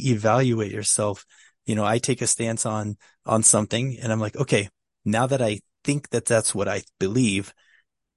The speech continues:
now I'm gonna try to, now I'm gonna put everything into reading and learning to try to say that I'm, that I'm wrong." And, and that's what keeps the learning process flowing. It's only when you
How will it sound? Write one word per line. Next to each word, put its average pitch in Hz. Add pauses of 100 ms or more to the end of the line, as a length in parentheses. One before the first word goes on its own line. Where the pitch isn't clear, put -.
now 123
I'm 143
gonna 131
try 113
to, 107
now 127
I'm 151
gonna 123
put -
everything 151
into 117
reading 107
and 104
learning 104 (280)
to 117
try 120
to 107
say 104 (100)
that 107
I'm, 101 (100)
that 101
I'm 98
wrong." 104 (2000)
And, 101 (140)
and 110
that's -
what 117
keeps -
the 104
learning 110
process 98
flowing. 101
It's -
only 156
when 117
you 104